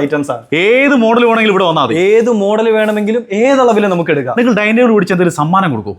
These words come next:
Speaker 1: പിന്നെ ഒന്നും കൂടെ പുറകോട്ട് വരൂ.
Speaker 2: ഓക്കെ.
Speaker 1: കുറച്ചുകൂടെ പുറകോട്ട്.
Speaker 2: ഓക്കെ.
Speaker 1: ദേ ഇരിക്കുന്നു. നിങ്ങൾ ഡൈനിങ് ടേബിൾ മേടിക്കുകയാണെങ്കിൽ നമ്മൾ ഒരു ബെഡ് സൈഡ് കൂടിയാണ് സമ്മാനമായിട്ട് തരാൻ പോകുന്നത്.
Speaker 2: ഒരു ഡൈനിങ് ടേബിൾ മേടിച്ച ഈ ഒരു ബെഡ് സൈഡ്?
Speaker 1: അതെ, ബെഡ് സൈഡ് ആണ് തരാൻ പോകുന്നത്.
Speaker 2: അപ്പൊ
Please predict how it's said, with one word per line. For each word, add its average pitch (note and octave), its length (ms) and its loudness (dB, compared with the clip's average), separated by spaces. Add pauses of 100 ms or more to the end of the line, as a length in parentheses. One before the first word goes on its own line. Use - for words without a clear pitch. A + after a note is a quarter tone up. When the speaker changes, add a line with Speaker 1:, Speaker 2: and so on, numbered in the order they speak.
Speaker 1:
പിന്നെ B3+ 220 2 (360)
ഒന്നും C#4 300 2
കൂടെ C#4+ 180 2
പുറകോട്ട് C4 300 2
വരൂ. D4+ 120 -2 (200)
Speaker 2:
ഓക്കെ. E3+ 160 -4 (340)
Speaker 1:
കുറച്ചുകൂടെ D4 380 0
പുറകോട്ട്. D3 240 0 (180)
Speaker 2:
ഓക്കെ. C#3 140 -2 (720)
Speaker 1:
ദേ G#3+ 80 4 (100)
ഇരിക്കുന്നു. C3 360 -2 (280)
നിങ്ങൾ A#3+ 220 4 (220)
ഡൈനിങ് B3+ 360 2
ടേബിൾ C4 280 2
മേടിക്കുകയാണെങ്കിൽ E3+ 600 0 (160)
നമ്മൾ D#3 240 0
ഒരു E3 140 -2
ബെഡ് D#3 180 -4
സൈഡ് G#3+ 260 4
കൂടിയാണ് D3+ 340 0
സമ്മാനമായിട്ട് D#3+ 440 2
തരാൻ C#3 200 0
പോകുന്നത്. B2+ 200 -2
Speaker 2:
ഒരു F#3 120 2
ഡൈനിങ് E3+ 200 -2
ടേബിൾ G3+ 220 2
മേടിച്ച F#3+ 260 0
ഈ - 80 4
ഒരു G#3 120 2
ബെഡ് E3+ 160 -2
സൈഡ്? D#3+ 220 2 (160)
Speaker 1:
അതെ, D#3+ 200 2
ബെഡ് D#3+ 160 -2
സൈഡ് F#3 220 2
ആണ് F#3+ 120 0
തരാൻ D#3+ 220 2
പോകുന്നത്. D3 280 0 (160)
Speaker 2:
അപ്പൊ E3+ 120 -4